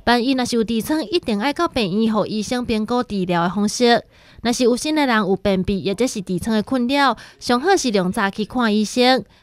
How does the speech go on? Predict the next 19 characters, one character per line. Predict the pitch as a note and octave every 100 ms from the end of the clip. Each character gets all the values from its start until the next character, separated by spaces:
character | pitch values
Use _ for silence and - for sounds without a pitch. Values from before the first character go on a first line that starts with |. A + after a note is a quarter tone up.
| -
避 | E4+ E4
免 | D#4+ D#4+
生 | C4 A#3+
产 | D#4+ D4
的 |
时 | B3+ A3
阵 | A#3 A3+
空 | A3 A3 G#3+
喙 | A3+ G#3
也 | F3+
痛、 | - G#3+ G3 - -
痔 | F#3
疮 | F3 A3+ B3
也 | G#3+
痛， | - G#3 G3 -
会 | - F#3
真 | F3+ F3+
艰 | F3 F3+
苦。 | - A#3 G#3+